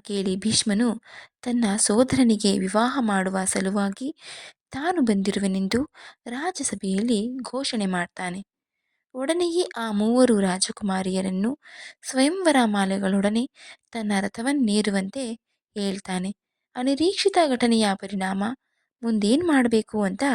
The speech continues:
ರಾಜಕುಮಾರಿಯರಿಗೆ ತಿಳಿಯಲ್ಲ. ಅನಂತರ ಭೀಷ್ಮನು ತಾನೂ ರಥದಲ್ಲಿ ಕುಳಿತು ಅಲ್ಲಿ ಸೇರಿದ್ದ ಸಾವಿರಾರು ಮಂದಿ ರಾಜರನ್ನ ಕುರಿತು ಹೇಳ್ತಾನೆ. "ರಾಜ ಮಹಾರಾಜರೇ, ನಾನು ಹೇಳುವುದನ್ನ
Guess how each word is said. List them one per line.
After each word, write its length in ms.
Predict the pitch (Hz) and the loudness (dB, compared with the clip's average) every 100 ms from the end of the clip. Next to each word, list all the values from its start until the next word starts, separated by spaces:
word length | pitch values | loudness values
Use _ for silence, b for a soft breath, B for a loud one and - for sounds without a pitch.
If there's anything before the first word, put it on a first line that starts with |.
| 208 B B - | -2 B B -16
ರಾಜಕುಮಾರಿಯರಿಗೆ 1200 | 220 233 202 - 214 202 190 196 185 196 226 208 247 - | -6 -4 -2 -2 0 0 0 0 -4 0 0 -2 -8 -8
ತಿಳಿಯಲ್ಲ. 400 | 190 185 185 185 - - _ _ _ b b b b b b _ _ _ | -2 -2 -2 -6 -10 -18 _ _ _ b b b b b b _ _ _
ಅನಂತರ 480 | 240 254 392 - 277 226 | -2 -2 -2 -6 -8 -6
ಭೀಷ್ಮನು 600 | 196 226 262 269 220 202 | -8 -8 -8 -4 -2 -2
ತಾನೂ 420 | - 208 202 277 | -4 -4 0 2
ರಥದಲ್ಲಿ 520 | 311 214 202 196 185 185 | 2 -2 -2 0 0 -2
ಕುಳಿತು 520 | - 180 - 240 220 B B B 220 | -6 -8 -6 -8 -10 B B B -6
ಅಲ್ಲಿ 260 | 220 208 | -2 0
ಸೇರಿದ್ದ 520 | 202 226 254 240 202 | 2 0 0 -4 -4
ಸಾವಿರಾರು 640 | 208 208 196 208 220 285 330 | -2 0 0 0 2 0 2
ಮಂದಿ 320 | 254 202 196 | 2 2 0
ರಾಜರನ್ನ 500 | 190 190 202 196 190 185 | 0 -2 0 0 0 -4
ಕುರಿತು 280 | 196 190 - | -6 -8 -6
ಹೇಳ್ತಾನೆ. 560 | 185 185 185 180 180 - B B B B B - | -4 -4 -6 -8 -8 -10 B B B B B -10
"ರಾಜ 280 | 214 226 247 | -6 -4 -2
ಮಹಾರಾಜರೇ, 800 | 220 196 202 185 180 185 202 262 - B B _ 285 | -2 0 0 0 0 0 0 0 -2 B B _ -8
ನಾನು 260 | 294 359 | -6 0
ಹೇಳುವುದನ್ನ 640 | 311 262 320 320 240 208 | 4 4 4 2 2 0